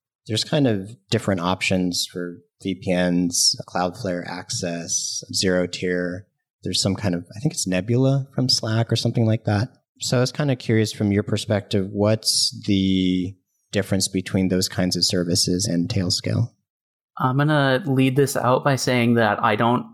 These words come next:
Speaker 2: totally understand the differences between a lot of them because I've only really worked with Tailscale. I know things about the other options, but I have the most experience with Tailscale.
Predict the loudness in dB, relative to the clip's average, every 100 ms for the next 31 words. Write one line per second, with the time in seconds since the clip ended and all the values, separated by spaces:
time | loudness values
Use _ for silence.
0 | _ -6 2 4 6 6 6 6 4 2
1 | 2 2 4 6 6 4 2 2 2 2
2 | 2 2 2 2 2 2 2 2 0 2
3 | 2 2 4 4 4 4 4 6 4 4
4 | 0 2 2 2 4 4 4 0 -20 _
5 | _ _ _ -2 2 4 4 4 0 -8
6 | 0 2 2 0 -2 -2 -2 0 2 2
7 | 0 0 2 4 2 2 0 0 -2 2
8 | 2 2 -2 -4 -8 0 4 4 2 -2
9 | 0 2 2 2 2 2 2 -2 0 4
10 | 4 2 0 2 2 0 0 2 0